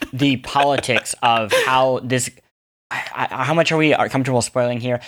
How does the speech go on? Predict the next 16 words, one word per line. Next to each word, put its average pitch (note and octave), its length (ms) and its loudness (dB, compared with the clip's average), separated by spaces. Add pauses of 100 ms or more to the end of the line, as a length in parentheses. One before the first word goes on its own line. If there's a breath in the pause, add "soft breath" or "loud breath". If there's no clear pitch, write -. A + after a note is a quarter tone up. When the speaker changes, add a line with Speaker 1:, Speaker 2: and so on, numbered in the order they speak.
(160 loud breath)
Speaker 2:
They F#3+ 80 2
get B3 120 2
Speaker 1:
Nah, F#3+ 220 4
Speaker 2:
into - 120 0
Speaker 1:
'cause C3+ 120 2
I'm E3+ 120 4
Speaker 2:
exploitation B2 680 0 (320 soft breath)
in D3 80 4
a D3+ 60 4
way D3 260 2
that B2+ 240 -2
is A#2 380 0 (240 soft breath)
so A3+ 360 0
utterly D#3 360 2
disgusting. A2+ 800 -2
And C3 300 0